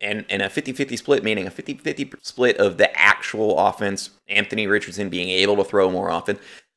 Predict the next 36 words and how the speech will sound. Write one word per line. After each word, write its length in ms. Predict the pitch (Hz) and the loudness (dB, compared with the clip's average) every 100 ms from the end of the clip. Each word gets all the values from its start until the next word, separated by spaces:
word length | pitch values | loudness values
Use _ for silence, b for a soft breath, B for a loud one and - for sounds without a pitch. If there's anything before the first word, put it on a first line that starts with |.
| - | -4
Let's 160 | 202 - | -2 2
see 140 | 190 | 8
how 80 | 175 | 8
the 60 | |
game 240 | 127 113 98 | 8 6 6
goes. 360 | 87 85 87 - b b _ | 4 2 0 -6 b b _
The 140 | 139 | 6
other 160 | 156 175 | 8 8
way 200 | 151 135 | 8 8
I 100 | 117 | 8
think 480 | - 135 123 - - - | 4 0 0 -2 -18 -8
it 140 | 113 | -4
could 180 | 117 95 | -2 2
go 420 | 104 92 90 - - | 4 6 4 2 0
is 460 | 104 95 95 92 - _ _ _ _ _ 117 | 2 2 2 -4 -12 _ _ _ _ _ -4
Dan 200 | 123 139 | 2 4
Mullen 220 | 127 107 | 4 2
really 200 | 104 98 | 2 0
doesn't 500 | 87 117 113 101 - | 0 6 8 6 2
give 440 | 90 87 85 - - | 2 4 2 -4 -4
Anthony 260 | 95 90 87 | -2 0 0
Richardson 440 | 85 - - 87 | -2 -4 -6 -4
a 20 | |
whole 140 | 82 92 | 0 4
lot 120 | 92 | 4
of 60 | |
run 140 | 87 87 | 2 -2
in 80 | 85 | -4
this 160 | 85 - | -4 2
Alabama 520 | 87 85 117 131 127 | 2 2 2 4 4
game. 300 | 123 120 120 | 2 2 0
Emory 280 | 107 104 104 | 0 2 2
Jones 320 | 98 90 85 | 0 -2 -4
kinda 180 | - 87 | -6 -6
sinks 260 | - 104 95 | -4 -4 -4
himself, 440 | 92 101 90 90 | -4 2 2 2